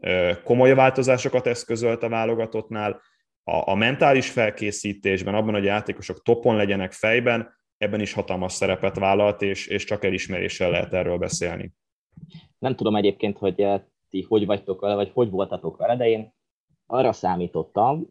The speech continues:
Speaker 2: hogy, eh, és szerintem nem vagyok ezzel egyedül, hogy Rossi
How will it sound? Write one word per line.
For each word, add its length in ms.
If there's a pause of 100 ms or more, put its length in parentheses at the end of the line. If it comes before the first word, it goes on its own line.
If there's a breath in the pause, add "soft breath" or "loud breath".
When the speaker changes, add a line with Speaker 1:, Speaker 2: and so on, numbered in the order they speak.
Speaker 2:
hogy, 580
eh, 260 (100)
és 200
szerintem 460
nem 180
vagyok 260
ezzel 260
egyedül, 480 (520)
hogy 380 (320)
Rossi 640